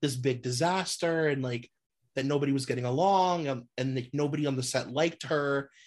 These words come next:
And then the movie came out and, like, everybody loved it or whatever. So it's like, "Well, that must have not been real." But I kinda still feel like maybe it was a disaster and that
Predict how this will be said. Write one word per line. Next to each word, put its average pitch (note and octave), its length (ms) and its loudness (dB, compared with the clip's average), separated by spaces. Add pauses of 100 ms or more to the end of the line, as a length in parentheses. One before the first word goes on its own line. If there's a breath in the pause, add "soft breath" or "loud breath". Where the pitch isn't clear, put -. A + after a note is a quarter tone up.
(240 soft breath)
And D#3 140 2
then E3+ 100 2
the E3 80 2
movie G3 260 0
came C#3+ 220 0
out C3 140 4
and, B2+ 100 0
like, B2+ 140 0
everybody C3 300 -2
loved A#2+ 240 -4
it C#3+ 80 0
or D3+ 40 2
whatever. E3 460 2 (1040)
So - 60 -16
it's - 100 -12
like, C3+ 80 -4
"Well, C#3+ 80 0
that D3 100 2
must C3+ 180 -2
have C3 80 0
not A#2+ 160 -4
been A#2+ 180 -4
real." A2 420 -6 (360 loud breath)
But G#3+ 80 6
I B3+ 100 6
kinda G#4 300 4
still C4+ 280 4
feel G#3+ 400 2
like D#3 260 4
maybe D#3 440 -2
it B2+ 120 4
was C3 240 0
a D#3+ 60 2
disaster E3 680 0
and C#3+ 160 0
that C#3+ 120 -4